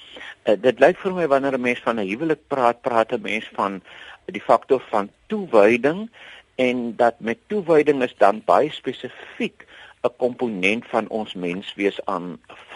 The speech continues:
gekoppel, naamlik liefde. Ek, ek dink nie 'n mens kan van huwelik praat sonder die faktor van liefde nie.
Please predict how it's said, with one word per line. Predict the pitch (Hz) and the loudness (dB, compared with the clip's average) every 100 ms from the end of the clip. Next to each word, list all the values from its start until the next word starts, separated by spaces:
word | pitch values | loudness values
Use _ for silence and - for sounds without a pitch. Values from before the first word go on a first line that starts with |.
| - | -10
gekoppel, | 107 - 113 - 87 | -6 4 4 6 2
naamlik | 76 92 101 113 120 117 - - - - _ _ | 2 2 4 4 0 -2 -10 -20 -20 -20 _ _
liefde. | - 76 85 101 - - 69 - | -20 -14 -6 -6 -6 -8 -8 -4
Ek, | 117 - | -2 -2
ek | 123 | 0
dink | 110 170 170 | 2 2 0
nie | 190 | -2
'n | |
mens | 147 143 | 0 -2
kan | - 139 131 | 2 2 2
van | - 117 113 | -2 -2 -2
huwelik | - 95 123 127 - | -10 -6 -2 -2 -4
praat | 127 127 - | -4 -4 -2
sonder | - 117 123 | -2 0 -2
die | 113 107 | -4 0
faktor | 110 - 120 | 0 0 -6
van | - 104 87 | -2 -2 0
liefde | 98 107 - 78 | -6 -6 -4 -4
nie. | 65 53 | -6 -20